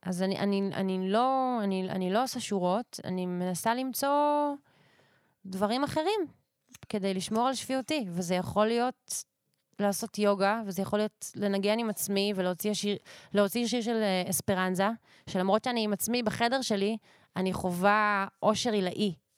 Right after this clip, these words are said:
ב-, ב-, בשעה וחצי הזאת. או לא יודעת,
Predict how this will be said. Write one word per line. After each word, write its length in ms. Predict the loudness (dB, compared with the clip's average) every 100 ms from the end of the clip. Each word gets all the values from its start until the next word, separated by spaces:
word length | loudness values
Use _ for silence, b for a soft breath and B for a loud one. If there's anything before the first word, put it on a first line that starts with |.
| _
ב-, 200 | -2 0 2
ב-, 220 | 2 2 2
בשעה 360 | 0 0 2 2
וחצי 360 | 2 -2 0 2
הזאת. 360 | 2 0 -6 -20 b b b b b b b _ _ _ _ _ _ _ _ _ 2
או 80 |
לא 80 | 4
יודעת, 260 | 4 2